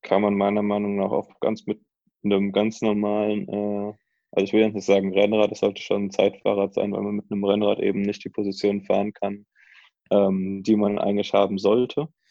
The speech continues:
Also von daher denke ich, ein Zeitfahrrad ist auf jeden Fall schon, ähm, ja, eigentlich das A und O an Material. Dann, ähm, ein gescheiter Neopren.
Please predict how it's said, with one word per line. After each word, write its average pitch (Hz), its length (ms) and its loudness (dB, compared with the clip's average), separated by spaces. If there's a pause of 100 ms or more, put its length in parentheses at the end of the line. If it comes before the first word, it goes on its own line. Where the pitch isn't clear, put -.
(840)
Also 95 220 0
von 95 180 -2
daher 98 240 2
denke 98 260 -2
ich, 98 100 -8
ein 98 140 -6
Zeitfahrrad 98 600 0
ist - 120 -8
auf - 160 -6
jeden 101 240 -2
Fall 196 280 2
schon, 196 560 -4 (920)
ähm, 92 300 -6 (160)
ja, 95 220 -8 (340)
eigentlich 98 560 -2
das - 160 -8
A - 120 0
und 98 300 0
O 104 120 4
an 107 120 2
Material. 104 760 2 (920)
Dann, 98 360 2
ähm, 95 560 -4
ein 104 120 -4
gescheiter 101 440 2
Neopren. 101 920 0